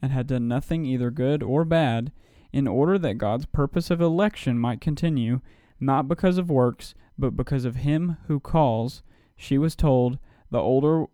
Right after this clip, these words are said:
the older will serve the younger,' as it is written, 'Jacob I loved, but Esau I hated.'"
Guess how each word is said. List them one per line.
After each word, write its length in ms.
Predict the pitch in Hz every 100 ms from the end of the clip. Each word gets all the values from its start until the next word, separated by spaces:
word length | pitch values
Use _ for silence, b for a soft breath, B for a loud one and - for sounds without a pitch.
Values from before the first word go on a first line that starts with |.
| _
the 220 | 135 127 -
older 400 | 143 196 214 208
will 160 | 160 135
serve 360 | - 147 160
the 100 | 165
younger,' 460 | 147 120 117 120 127 b b b
as 220 | - 135
it 100 | 156
is 160 | 170 160
written, 380 | 127 120 123 123 b b
'Jacob 400 | - 135 - 165 151
I 80 |
loved, 460 | 151 123 113 127 - -
but 200 | 135 -
Esau 420 | 127 - 113 95
I 120 | 107
hated.'" 480 | 127 123 117 - -